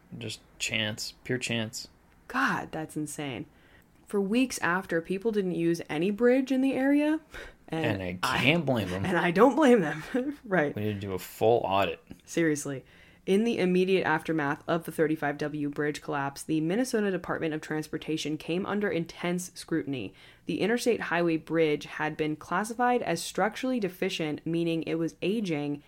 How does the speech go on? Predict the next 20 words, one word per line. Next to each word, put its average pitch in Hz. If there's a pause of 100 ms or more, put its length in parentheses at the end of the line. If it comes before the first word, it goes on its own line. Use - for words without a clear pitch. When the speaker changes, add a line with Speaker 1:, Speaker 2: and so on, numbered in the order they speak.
(100)
Speaker 2:
and 160
in 156
need 175
of 160
repair. 143 (840)
Immediately, 220
the 180
old 175
bridge 165
was 156
taken 156
away 185
and 156
construction 175
of 156
a 156
new 247
bridge 156
was 151
started 160